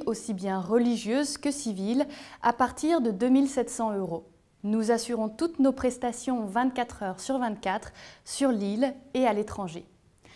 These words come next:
Investis et à votre écoute,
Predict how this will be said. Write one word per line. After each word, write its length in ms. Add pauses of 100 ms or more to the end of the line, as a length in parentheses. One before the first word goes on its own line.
(480)
Investis 640 (100)
et 160
à 60
votre 200
écoute, 460